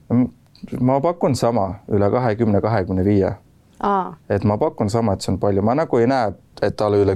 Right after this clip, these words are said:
Speaker 1: kümne mehe on tal olnud. Mõni siin läheb võib-olla aastas, äh, suhtest lahku kokku kolm korda.
Speaker 2: Mhm.
Speaker 1: Nagu ta võib kolm aastaga juba üheksa partnerit olla.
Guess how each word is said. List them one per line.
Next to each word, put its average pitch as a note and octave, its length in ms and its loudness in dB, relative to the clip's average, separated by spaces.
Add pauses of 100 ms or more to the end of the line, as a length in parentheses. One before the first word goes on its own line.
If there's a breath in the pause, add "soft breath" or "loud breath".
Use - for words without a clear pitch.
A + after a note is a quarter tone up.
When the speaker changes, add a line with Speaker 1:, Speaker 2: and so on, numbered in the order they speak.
Speaker 1:
kümne G#2 320 2
mehe G#2+ 240 0
on F#2+ 80 -4
tal G2+ 160 0
olnud. G#2 300 0 (420 loud breath)
Mõni A#2 240 2
siin G2+ 160 0
läheb G2+ 160 0
võib-olla G#2+ 320 2
aastas, - 300 -4 (100)
äh, - 140 -2 (260)
suhtest - 560 -2
lahku A#2 320 -2
kokku A2 300 0
kolm G#3 200 2
korda. - 440 -2 (180)
Speaker 2:
Mhm. G#3 560 0 (140)
Speaker 1:
Nagu G#2 420 2
ta G#2 80 2
võib G2+ 160 0
kolm A#2+ 240 0
aastaga F#2+ 320 0
juba G#2 140 2
üheksa - 260 -6
partnerit - 460 -4
olla. G2+ 240 -2